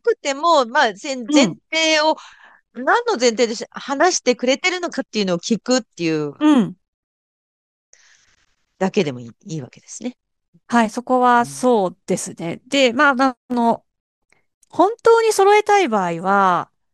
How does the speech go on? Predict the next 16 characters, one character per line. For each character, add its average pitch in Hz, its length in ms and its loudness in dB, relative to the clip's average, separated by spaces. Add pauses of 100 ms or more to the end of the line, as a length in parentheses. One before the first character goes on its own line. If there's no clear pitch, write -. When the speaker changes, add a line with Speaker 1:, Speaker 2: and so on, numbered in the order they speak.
(180)
Speaker 2:
私 302 400 -2
は 330 160 4
も 311 180 2
う 214 140 -6
こ 262 140 0
と 403 140 0 (100)
あ 403 40 0
る 294 120 -2
ご 247 120 -2
と 202 140 -8
に 170 240 -14
言 202 280 0
い 220 60 4
ま 208 140 2
す - 140 -8
ね。 139 240 -10